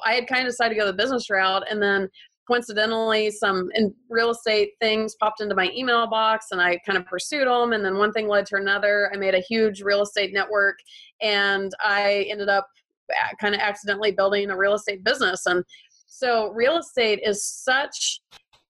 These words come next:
I, being in this now, it's so interesting for lifestyle design because, you know, I always tell people, like, I am such a huge Rich Dad, Poor Dad fan. Like, he, that was the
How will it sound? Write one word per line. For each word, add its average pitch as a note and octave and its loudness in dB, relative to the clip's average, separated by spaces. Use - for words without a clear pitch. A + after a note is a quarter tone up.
I, A#3+ -2
being D4+ 0
in B3 0
this A#3 -2
now, G3+ 2
it's G#3+ -2
so C#4 0
interesting C4 0
for G#3 -2
lifestyle G3 0
design F#3+ 0
because, F#3+ 0
you B3+ -8
know, A3+ 0
I C4+ 0
always C#4+ 0
tell A3 0
people, G3+ 0
like, F#3+ 0
I B3+ 0
am C#4+ 0
such - -2
a A3+ 2
huge A#3 0
Rich G#3 -2
Dad, G3+ 0
Poor G3+ -2
Dad F#3 0
fan. F3 -2
Like, F#3 2
he, G3+ -14
that A3 2
was A3+ -2
the G3 -12